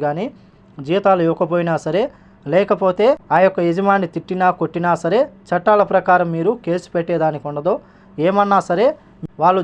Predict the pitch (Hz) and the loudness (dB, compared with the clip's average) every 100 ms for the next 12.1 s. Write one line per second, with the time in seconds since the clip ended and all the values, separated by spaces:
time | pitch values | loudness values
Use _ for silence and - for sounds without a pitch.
0 | 156 202 208 180 156 190 185 165 175 170 | -2 -2 -2 -4 -6 -4 -2 0 -2 -2
1 | 170 185 220 147 156 175 165 185 196 185 | 0 -2 -4 0 2 2 0 2 2 0
2 | 175 165 165 165 160 _ _ - 170 165 | 0 0 -2 -2 -8 _ _ -8 -4 -2
3 | 170 180 175 165 156 - 160 170 247 - | -2 -2 -2 -2 -6 -6 -6 -4 -6 -8
4 | _ - - 147 180 185 180 208 226 175 | _ -20 -10 -4 -2 0 -2 -2 -2 -4
5 | - - 170 175 165 151 147 151 147 214 | -4 -4 -2 0 0 -2 -4 -6 -2 -2
6 | 294 - - - - 165 180 180 202 269 | -4 -16 -20 -20 0 2 2 2 0 0
7 | 202 160 214 214 202 180 180 196 190 180 | -2 0 2 4 2 0 0 0 0 -2
8 | 170 175 165 160 147 165 165 160 - 240 | -4 -4 -6 -6 -4 -2 -2 -4 -4 -6
9 | - _ - - 151 185 180 170 165 165 | -6 _ -16 -4 -2 -2 0 2 0 -2
10 | 147 160 208 285 - - - 160 190 208 | -6 -2 -2 -4 -14 -20 -10 -2 2 2
11 | 202 196 190 180 165 165 180 208 151 170 | 2 0 0 -2 2 4 4 2 0 -2
12 | 180 | -2